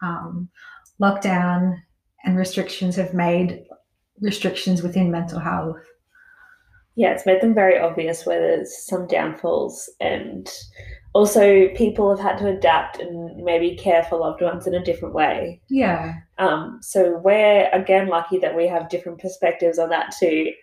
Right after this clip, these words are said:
Speaker 2: Em was living at home with her parents during most of lockdown until we moved out together in stage four, which
Speaker 1: Was a time.
Speaker 2: It was a time. Wouldn't recommend.
Speaker 1: <laughs>
Speaker 2: Um, and my family are all in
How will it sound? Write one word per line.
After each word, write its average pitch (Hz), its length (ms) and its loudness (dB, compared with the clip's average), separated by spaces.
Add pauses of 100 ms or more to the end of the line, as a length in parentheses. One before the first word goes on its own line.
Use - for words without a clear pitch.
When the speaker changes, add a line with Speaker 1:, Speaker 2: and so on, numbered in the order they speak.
(120)
Speaker 2:
Em 185 360 4 (440)
was 190 240 6
living 185 260 2
at - 80 -4
home 202 240 -2
with 190 140 -2
her 165 180 0
parents 156 520 -4
during 165 280 -2
most 160 240 -8
of 160 80 -8
lockdown 156 640 -4 (300)
until 175 180 2
we 175 80 2
moved 175 240 0
out 170 160 4
together 160 320 -6
in 175 120 -8
stage 165 360 -6
four, - 420 0
which - 680 -8
Speaker 1:
Was 247 160 0
a 233 40 -2
time. 180 440 -4
Speaker 2:
It 196 120 0
was 151 200 0
a 151 40 -12
time. 147 360 -8
Wouldn't 185 240 2
recommend. 165 640 -2 (340)
Speaker 1:
<laughs> 294 80 4 (320)
Speaker 2:
Um, 196 360 4
and 202 140 2
my 220 260 4
family 190 840 2 (320)
are 190 180 6
all 185 260 6
in 170 320 -4